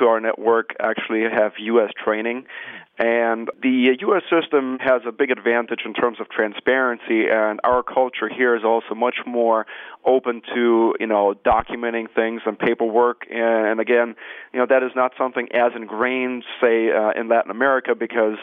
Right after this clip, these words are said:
much of it is based on trust and relationships there. But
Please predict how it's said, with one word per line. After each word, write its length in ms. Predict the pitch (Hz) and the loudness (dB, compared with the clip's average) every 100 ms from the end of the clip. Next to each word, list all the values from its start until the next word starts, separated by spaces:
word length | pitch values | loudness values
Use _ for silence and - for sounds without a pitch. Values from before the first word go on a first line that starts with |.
| - - | -14 -4
much 260 | 123 127 | -2 -2
of 100 | 123 | 0
it 100 | 117 | 0
is 100 | 110 - | -2 0
based 300 | 113 113 - 104 | 2 2 0 -4
on 180 | 104 | -4
trust 320 | 98 117 117 - | 0 2 2 -2
and 140 | 104 | -8
relationships 680 | 101 113 139 120 - 101 - - | -2 0 0 -2 -2 -2 -2 0
there. 260 | 92 107 - - - - 123 | 0 0 -4 -18 -18 -4 0
But 240 | 113 | 0